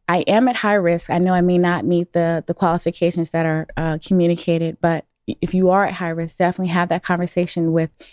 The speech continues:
your physician. And that's why we have the free prostate cancer screenings, because if you don't have insurance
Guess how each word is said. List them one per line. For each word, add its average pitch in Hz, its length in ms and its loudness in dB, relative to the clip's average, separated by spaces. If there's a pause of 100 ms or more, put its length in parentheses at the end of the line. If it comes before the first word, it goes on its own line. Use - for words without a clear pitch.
(120)
your 175 80 0
physician. 202 600 0
And 190 160 0
that's 208 200 0
why 240 100 4
we 214 140 0
have 190 300 -2
the 180 320 -2
free 202 260 -2
prostate 180 400 -4
cancer 170 260 -6
screenings, 220 480 0
because 175 520 0 (680)
if - 180 -20
you 196 80 2
don't 240 140 2
have 254 100 2
insurance 320 800 0